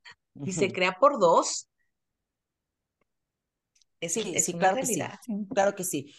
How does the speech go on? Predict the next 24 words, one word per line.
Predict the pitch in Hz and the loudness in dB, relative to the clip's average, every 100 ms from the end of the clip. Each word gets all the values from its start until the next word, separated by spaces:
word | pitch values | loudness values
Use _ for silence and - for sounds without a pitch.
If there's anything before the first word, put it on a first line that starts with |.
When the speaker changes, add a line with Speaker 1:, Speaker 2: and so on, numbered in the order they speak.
| _ | _
Speaker 2:
Y | 185 202 | -4 -2
sí, | 233 214 | -2 -4
yo, | 180 233 240 | 2 4 4
este, | 247 - 214 196 175 147 - _ _ _ _ _ _ _ _ _ | 2 0 0 2 2 -2 -6 _ _ _ _ _ _ _ _ _
con, | 165 170 160 156 151 143 143 | -6 -4 -6 -6 -6 -8 -8
porque | 156 170 - | -6 -6 -2
a | 156 | -2
los | 143 - | -4 -6
que | 165 | -8
han | 175 | -8
escuchado | - 185 175 175 | -10 -6 -6 -4
por | 165 | -2
ahí, | 147 160 165 - _ | -2 -4 -6 -10 _
nos | 160 156 | -12 -8
han | 175 | -8
escuchado | 170 170 180 165 | -10 -10 -6 -4
desde | 175 160 | -4 -8
el | - | -8
primer | 160 160 | -6 -6
programa, | 165 180 185 170 175 - _ _ _ _ _ | -2 0 2 2 -2 -8 _ _ _ _ _
este, | 131 - - 139 131 127 120 117 104 92 - _ 139 | -8 -8 -6 -4 -4 -4 -4 -6 -8 -10 -16 _ -8
yo | 165 | -4
he | |
tenido | 175 170 170 165 165 165 156 127 | -4 -4 -2 0 2 2 0 -2